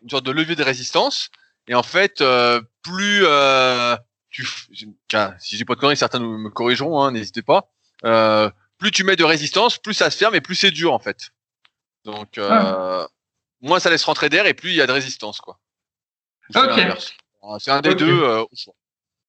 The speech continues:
Speaker 2: Bon, une histoire d'air. D'accord, ben donc moi j'ai acheté, euh, ce qu'on appelle un rameur à eau.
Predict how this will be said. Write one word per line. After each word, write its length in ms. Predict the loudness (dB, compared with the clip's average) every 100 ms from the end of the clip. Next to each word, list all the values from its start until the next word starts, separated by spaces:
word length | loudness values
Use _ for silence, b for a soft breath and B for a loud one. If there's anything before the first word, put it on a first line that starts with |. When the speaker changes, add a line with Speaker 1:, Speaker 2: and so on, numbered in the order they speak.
| -12
Speaker 2:
Bon, 280 | -2 0 2
une 160 | 0
histoire 340 | 0 0 2 2
d'air. 340 | 2 0 -2 -14 B B B
D'accord, 360 | 0 4 4 4
ben 140 | 4
donc 180 | 2 0
moi 140 | 0 0
j'ai 140 | 2
acheté, 260 | 0 -2 0 2
euh, 120 | 4
ce 60 | 2
qu'on 80 | 0
appelle 280 | 2 2 4
un 80 | 4
rameur 420 | 4 2 2 4
à 220 | 2 2
eau. 280 | -2 -4